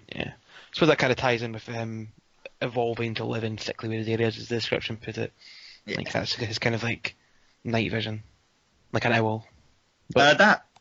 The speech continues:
Speaker 1: or a
Speaker 2: that
Speaker 1: bat.
Speaker 2: image reminded me a lot of the film Predator.
Speaker 1: Yeah, okay, yeah, yeah.
Speaker 2: Like, in the woods, and then you see the red light coming at you, and you're like, "Oh shit, I'm dead."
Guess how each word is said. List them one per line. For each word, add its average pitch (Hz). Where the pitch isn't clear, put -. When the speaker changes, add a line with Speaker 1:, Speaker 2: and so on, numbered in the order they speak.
Speaker 1:
or 127
a 123
Speaker 2:
that 147
Speaker 1:
bat. 123
Speaker 2:
image -
reminded 123
me 120
a 117
lot 123
of 120
the 117
film 117
Predator. 127
Speaker 1:
Yeah, 196
okay, 214
yeah, 214
yeah. 185
Speaker 2:
Like, 120
in 120
the 120
woods, 127
and 113
then 113
you 113
see 117
the 107
red 113
light 120
coming 123
at 120
you, 117
and 110
you're 101
like, 98
"Oh 110
shit, 110
I'm 113
dead." 113